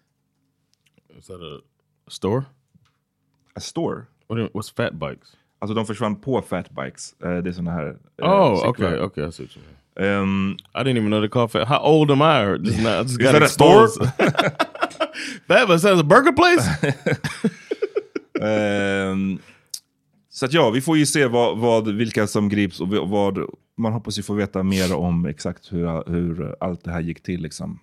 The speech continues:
Speaker 2: Men, ehm, som sagt, nyrekryteringen. Det har ju pratats en hel del om hur,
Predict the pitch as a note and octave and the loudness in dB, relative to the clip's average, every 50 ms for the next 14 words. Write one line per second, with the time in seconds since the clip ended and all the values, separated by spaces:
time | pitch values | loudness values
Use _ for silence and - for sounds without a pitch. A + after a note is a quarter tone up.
0 | _ _ - G2 G#2 G#2 G2+ G2 G2 F#2+ F#2+ F#2 F2+ - _ _ _ _ _ _ | _ _ -6 -2 -2 0 0 0 -2 -2 -2 -4 -6 -8 _ _ _ _ _ _
1 | _ _ _ _ _ _ _ _ _ _ _ _ _ _ _ _ _ _ _ - | _ _ _ _ _ _ _ _ _ _ _ _ _ _ _ _ _ _ _ -8
2 | - G#2 F#2+ G#2+ F#2 - - - - - A2+ A2+ G#2+ G#2 - - F#2 - A2 G#2 | -6 -4 -4 -4 -4 -6 -8 -10 -4 -2 -2 0 0 -2 -4 -6 -4 -2 -2 0
3 | G2+ G2 G2 F#2+ F#2+ G2 G2 - _ _ _ _ _ _ _ _ _ _ - G#2+ | 0 0 0 -2 -2 -4 -8 -12 _ _ _ _ _ _ _ _ _ _ -4 -2
4 | A#2 - - A#2 A2 A2+ - - G#2 A2+ B2 A#2 G#2+ G#2 G#2 G2 G2 F#2 F2+ F#2+ | -2 -2 -2 -2 -4 -4 -4 -2 -2 0 0 0 0 0 -2 0 -2 -2 -2 -2
5 | F#2 F2+ F2+ F2+ F2+ F2+ F2+ - | -2 -2 -2 -2 -2 -4 -6 -8